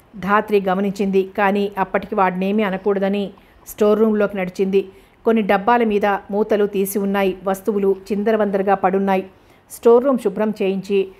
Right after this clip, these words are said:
వేటిలో ఎన్ని వస్తువులున్నాయో చూసి తాళం పెట్టింది. సాయంత్రం గార్డెన్ వర్క్ మొదలుపెట్టింది.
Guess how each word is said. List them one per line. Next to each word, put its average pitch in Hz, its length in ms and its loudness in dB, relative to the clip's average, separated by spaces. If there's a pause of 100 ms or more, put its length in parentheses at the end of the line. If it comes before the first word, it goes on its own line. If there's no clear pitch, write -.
(280)
వేటిలో 214 520 2 (600)
ఎన్ని 214 240 0
వస్తువులున్నాయో 196 840 0 (160)
చూసి 208 240 0
తాళం 190 320 0
పెట్టింది. 196 540 -2 (460)
సాయంత్రం 202 500 0 (180)
గార్డెన్ 196 360 2
వర్క్ 214 220 -2
మొదలుపెట్టింది. 190 720 -2